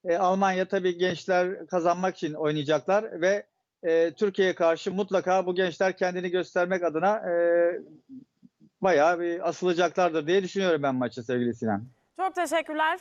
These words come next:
Speaker 2: Hüseyin Özkök değerli yorumların için.
Speaker 1: Ben teşekkür ederim. Selamlar, sevgiler.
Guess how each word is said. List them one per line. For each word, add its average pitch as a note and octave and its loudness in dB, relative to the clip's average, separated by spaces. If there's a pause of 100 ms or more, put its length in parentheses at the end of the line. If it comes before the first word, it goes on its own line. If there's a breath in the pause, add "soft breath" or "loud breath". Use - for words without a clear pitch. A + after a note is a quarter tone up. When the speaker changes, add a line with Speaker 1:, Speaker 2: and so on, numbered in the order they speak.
Speaker 2:
Hüseyin C4+ -8
Özkök C4+ -4
değerli A#3+ 0
yorumların A3+ -4
için. - 0
Speaker 1:
Ben E3 2
teşekkür E3+ -4
ederim. F3 -2
Selamlar, D#3 -2
sevgiler. C3+ 0